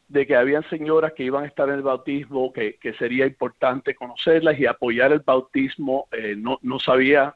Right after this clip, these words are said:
de qué forma ese apoyo, eh, yo le pedí por escrito, le dije, "Por favor, mándame por escrito, no entiendo bien, eh, esto, pero, eh,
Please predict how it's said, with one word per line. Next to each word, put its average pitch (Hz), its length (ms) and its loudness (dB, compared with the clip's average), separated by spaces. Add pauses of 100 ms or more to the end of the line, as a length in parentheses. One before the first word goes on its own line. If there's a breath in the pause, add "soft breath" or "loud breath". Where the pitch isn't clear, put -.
de 113 100 -8
qué 117 140 -4 (120)
forma 147 420 -2 (320)
ese 139 280 -2
apoyo, 131 480 -2 (600 soft breath)
eh, 104 360 -2 (300 loud breath)
yo 139 100 4
le 139 100 6
pedí 147 260 4
por 147 180 0
escrito, 143 600 -2
le 135 80 0
dije, 123 160 -2
"Por 113 200 -8
favor, 123 340 0
mándame 135 440 0
por 135 160 -4
escrito, 139 480 -2
no 135 120 -6
entiendo 143 420 0
bien, 135 420 0
eh, 113 260 2
esto, 160 380 2
pero, 175 380 4 (440 soft breath)
eh, 127 360 2